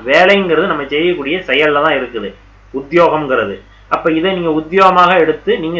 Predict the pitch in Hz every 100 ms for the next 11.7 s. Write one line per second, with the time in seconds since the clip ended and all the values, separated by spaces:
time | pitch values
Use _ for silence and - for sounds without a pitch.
0 | 151 147 160 156 156 139 127 120 113 113
1 | 104 113 117 123 107 135 147 180 175 160
2 | 143 143 151 147 117 113 120 151 185 190
3 | 165 151 147 143 127 120 120 123 156 180
4 | 165 160 165 156 151 160 - - - 123
5 | 139 151 165 143 127 113 123 120 113 135
6 | 131 110 135 139 123 131 170 123 113 107
7 | 95 107 104 131 131 127 - 127 117 107
8 | 113 110 120 247 214 120 117 - 110 90
9 | 92 90 92 101 156 110 101 151 226 -
10 | - _ - 110 131 147 135 117 123 131
11 | 131 127 127 120 110 123